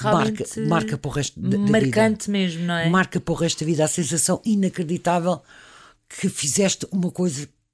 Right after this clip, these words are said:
Speaker 1: que ambicionaste a vida inteira,
Speaker 2: Inteira.
Speaker 1: que foste capaz de fazer,
Speaker 2: Uhum.
Speaker 1: que as personagens já saíram de ti,
Speaker 2: Uhum.
Speaker 1: porque é estar habitada pelas personagens.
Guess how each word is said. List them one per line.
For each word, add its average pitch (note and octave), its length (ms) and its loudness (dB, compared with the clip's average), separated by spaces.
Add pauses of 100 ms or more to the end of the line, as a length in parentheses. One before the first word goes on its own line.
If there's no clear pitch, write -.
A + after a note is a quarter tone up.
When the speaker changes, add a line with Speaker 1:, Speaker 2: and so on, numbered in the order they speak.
(340)
Speaker 1:
que F#3+ 120 -2
ambicionaste E3 640 0
a - 20 -8
vida C#3+ 200 -4
inteira, D#3 320 2
Speaker 2:
Inteira. D#3 320 -2 (240)
Speaker 1:
que - 60 -16
foste F#3 300 -2
capaz E3+ 320 0
de - 80 -8
fazer, C3+ 400 0 (100)
Speaker 2:
Uhum. D#3+ 320 -6 (300)
Speaker 1:
que G3 80 -4
as F3+ 40 0
personagens F3 560 2
já D#3 140 0
saíram D#3+ 380 0
de - 100 -8
ti, D#3 300 -2
Speaker 2:
Uhum. F3 100 -4
Speaker 1:
porque E3 220 -4
é A#2+ 340 -4
estar C#3+ 240 -2
habitada C#3 480 0
pelas B2+ 300 -6
personagens. B2+ 680 -6